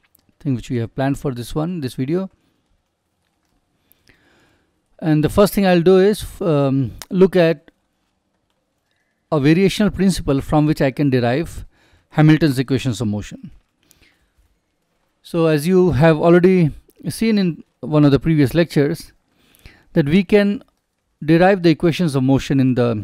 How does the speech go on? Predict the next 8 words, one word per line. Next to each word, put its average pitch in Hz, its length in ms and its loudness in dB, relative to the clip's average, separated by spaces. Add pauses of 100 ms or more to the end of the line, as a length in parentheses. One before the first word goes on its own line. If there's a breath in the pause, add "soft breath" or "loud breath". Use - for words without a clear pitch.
(160)
Lagrangian 156 520 2
form-, 120 400 0
formulation 127 800 -2 (880 soft breath)
by 123 340 2
looking 151 400 0
at 135 180 0
the 143 60 2
extremum 151 720 0